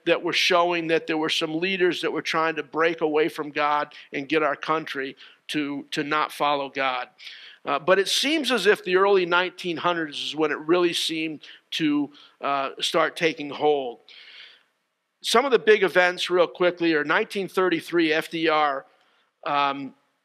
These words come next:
had people, had Americans bring in value,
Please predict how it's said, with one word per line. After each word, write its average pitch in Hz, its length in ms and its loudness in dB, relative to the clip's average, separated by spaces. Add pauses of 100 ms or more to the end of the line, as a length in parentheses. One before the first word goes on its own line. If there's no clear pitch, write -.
had 180 320 2
people, 185 460 2
had 175 160 2
Americans 165 680 0
bring 180 360 0
in 170 200 -2
value, 170 600 0